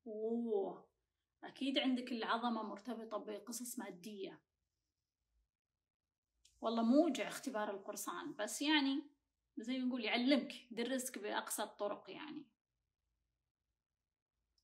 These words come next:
كيف نبدأ بالعزلة في حال الحياة، البشر والعمل؟ سال-، أنا قلت قبل، قلت إنه العزلة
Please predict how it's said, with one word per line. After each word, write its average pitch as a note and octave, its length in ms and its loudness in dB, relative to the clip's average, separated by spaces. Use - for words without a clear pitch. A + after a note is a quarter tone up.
كيف C#4 240 0
نبدأ A3 300 2
بالعزلة A3+ 500 -6
في G#3+ 180 -10
حال A#3 320 -4
الحياة، A3+ 540 -6
البشر A3+ 500 -4
والعمل؟ G3+ 520 -8
سال-، D4+ 500 10
أنا E4 260 12
قلت F4 420 8
قبل، G#3+ 300 6
قلت D4+ 260 6
إنه A#3 160 6
العزلة C4+ 800 2